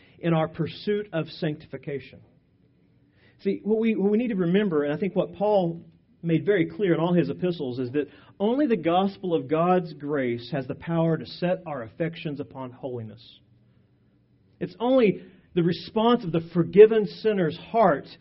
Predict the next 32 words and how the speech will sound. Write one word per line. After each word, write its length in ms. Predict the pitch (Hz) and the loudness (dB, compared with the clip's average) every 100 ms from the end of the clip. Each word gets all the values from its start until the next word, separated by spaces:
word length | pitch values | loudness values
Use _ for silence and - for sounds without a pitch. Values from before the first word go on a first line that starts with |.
| _ _ - | _ _ -6
that 180 | 165 185 | -2 2
will 280 | 190 165 - - | 2 0 -4 -8
really 420 | 156 240 277 202 | 0 4 6 6
lead 340 | 165 247 285 | 4 4 6
us 120 | 190 - | 4 2
to 80 | 165 | -4
walk 420 | 156 226 254 254 - | 0 2 2 -2 -8
in 120 | 180 | -4
the 60 | 156 | -4
path 360 | 202 202 196 | -2 -2 -2
of 160 | 165 139 | -4 -4
righteousness. 680 | 160 170 151 - - 107 - - - - _ _ _ _ _ _ _ _ _ | -4 -4 -8 -18 -18 -20 -18 -20 -20 -20 _ _ _ _ _ _ _ _ _
It'll 140 | 185 185 | -4 -4
cause 280 | 208 226 | 0 0
us 100 | 214 | 0
to 80 | 190 | -2
set 300 | - - 247 | -6 0 0
our 140 | 254 185 | 2 0
affections 480 | - 240 233 208 | 0 -2 0 0
on 60 | 175 | 2
the 80 | 165 | 0
things 300 | 170 226 196 | -2 -4 -4
that 180 | 160 143 | -6 0
God 340 | 202 240 233 | 4 4 4
loves 300 | 160 131 120 - - | 2 0 -4 -12 -12
and 120 | 147 | -10
hate 300 | - 226 254 | -2 0 0
the 60 | 190 | -4
things 260 | 190 185 | -4 -2
that 140 | 170 170 | -2 -2
God 280 | 139 139 123 | -2 -2 -4
hates. 400 | 139 110 92 | -6 -8 -10